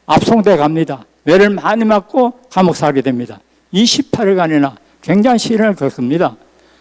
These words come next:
그렇게 나라를 위해서, 민족을 위해서 일하고도 어려움을 많이 당합니다. 일반적으로 그렇고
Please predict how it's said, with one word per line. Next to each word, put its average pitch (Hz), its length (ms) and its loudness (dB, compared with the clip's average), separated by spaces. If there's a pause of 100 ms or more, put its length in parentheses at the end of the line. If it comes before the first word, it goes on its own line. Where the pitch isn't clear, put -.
(320)
그렇게 226 320 2
나라를 190 420 4
위해서, 165 280 2
민족을 190 440 4
위해서 160 240 2
일하고도 160 800 0
어려움을 156 340 0
많이 139 300 -2
당합니다. 131 480 -6 (400)
일반적으로 214 540 4
그렇고 151 400 0